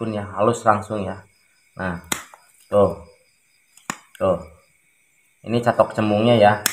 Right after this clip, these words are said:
Sangat rekomendasi sekali, ya, untuk bagi, bagi para pembonsai. Bagi teman-teman yang baru menemukan channel kami, jangan lupa, ya, subscribe dan komennya. Juga bagi, bagi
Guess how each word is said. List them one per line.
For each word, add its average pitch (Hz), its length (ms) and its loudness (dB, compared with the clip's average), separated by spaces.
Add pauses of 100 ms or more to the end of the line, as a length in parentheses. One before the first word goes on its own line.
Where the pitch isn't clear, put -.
(300)
Sangat 107 320 0
rekomendasi 104 480 0
sekali, 95 400 -2
ya, 110 160 0
untuk 87 240 -4
bagi, 95 320 -2
bagi 92 320 -6
para 90 160 -4
pembonsai. 92 480 -4 (960)
Bagi 123 560 8
teman-teman 127 560 4
yang 127 160 4
baru 117 160 8
menemukan 117 400 2
channel 110 240 -4
kami, 117 400 -2
jangan 104 240 -4
lupa, 117 160 2
ya, 117 160 4
subscribe 104 400 -10
dan 107 160 2
komennya. 107 720 0
Juga 95 240 2
bagi, 98 320 6
bagi 98 260 -2